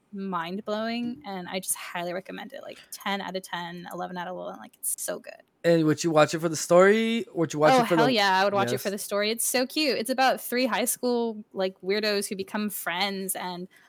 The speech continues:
Speaker 1: Kanamori sticking up for her friend to, you know, help her do what she loves to do, and they all get to do fun stuff, and they pick up a, you know, little straggler here, and there's funny moments. It's, yeah, I
Speaker 2: Hell
Speaker 1: love it.
Speaker 2: yeah. I'm, I'm also gonna give it ten out of ten. I think it was such a good anime.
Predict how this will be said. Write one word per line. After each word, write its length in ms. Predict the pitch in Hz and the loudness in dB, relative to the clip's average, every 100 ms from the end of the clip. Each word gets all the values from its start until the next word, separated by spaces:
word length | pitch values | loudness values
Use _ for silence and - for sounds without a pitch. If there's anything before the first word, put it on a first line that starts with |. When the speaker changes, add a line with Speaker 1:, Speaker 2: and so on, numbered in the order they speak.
| _ | _
Speaker 1:
Kanamori 500 | - 208 214 202 202 | -4 -2 0 0 -2
sticking 360 | 220 - 190 208 | -2 -6 -6 -8
up 100 | 202 | -8
for 80 | 220 | -6
her 120 | 220 | -6
friend 480 | - 196 185 196 190 | -6 -2 0 0 -4
to, 120 | - | -4
you 220 | 185 185 196 | -6 -4 -4
know, 120 | 190 | -2
help 220 | 190 190 | -2 -4
her 80 | 208 | -6
do 120 | 214 | -6
what 80 | 202 | -6
she 140 | - 202 | -6 -4
loves 320 | 196 185 - | -2 -2 -4
to 100 | 214 | -10
do, 380 | 185 185 196 185 | -6 -6 -4 -6
and 220 | 180 190 _ - _ _ - | -8 -14 _ -20 _ _ -2
they 80 | |
all 120 | 196 196 | 0 0
get 140 | 175 | -4
to 80 | - | -8
do 220 | 190 202 | -6 -6
fun 260 | 202 185 185 | -4 -6 -6
stuff, 520 | - - 180 185 185 190 | -8 -4 0 0 0 -4
and 120 | 190 | -4
they 80 | 185 | -4
pick 200 | 196 190 | -4 -6
up 180 | 190 | -6
a, 60 | 196 | -4
you 140 | 196 | -2
know, 120 | 185 185 | 0 0
little 160 | 180 | -2
straggler 440 | - 190 185 185 196 | -2 -4 -2 -2 -2
here, 300 | 202 185 180 | -2 -2 -2
and 180 | 185 | -6
there's 400 | 180 185 190 - - _ _ 214 | -6 -8 -8 -14 -16 _ _ -6
funny 180 | 196 | -4
moments. 600 | 190 180 185 175 - - - | -4 -4 -6 -8 -12 -14 -12
It's, 320 | 214 - - - | -10 -10 -12 -12
yeah, 160 | - | -12
I 40 | - _ _ | -12 _ _
Speaker 2:
Hell 240 | 143 147 | 0 0
Speaker 1:
love 80 | 135 | 2
it. 40 | |
Speaker 2:
yeah. 220 | 131 127 131 _ - - | 0 -2 -6 _ -20 -2
I'm, 140 | 160 196 | 8 10
I'm 160 | 202 202 | 10 8
also 160 | 220 262 | 6 6
gonna 140 | 254 | 6
give 160 | 190 190 | 6 6
it 120 | 196 | 4
ten 180 | 175 170 | 4 4
out 120 | 175 | 4
of 80 | 160 | 4
ten. 220 | - 139 | 0 -4
I 120 | 135 | -4
think 220 | 143 202 208 | -4 0 2
it 40 | |
was 160 | 202 - | 2 2
such 240 | 170 165 | 0 2
a 60 | 175 | 0
good 160 | 165 | 0
anime. 460 | 160 156 165 160 | 0 0 0 -2